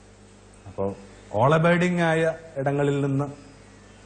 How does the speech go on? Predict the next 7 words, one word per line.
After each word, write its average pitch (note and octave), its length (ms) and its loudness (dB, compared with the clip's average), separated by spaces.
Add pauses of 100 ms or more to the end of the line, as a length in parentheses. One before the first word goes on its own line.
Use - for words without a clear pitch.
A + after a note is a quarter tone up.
(100)
അതിന് C3+ 300 2
നിരക്കാത്ത C3+ 540 0
ചില B2+ 260 -6
സൂചനകൾ B2 420 0
വരുമ്പോൾ A#2 400 0 (760)
ഈ B2 60 -2
പറഞ്ഞ, A#2+ 380 0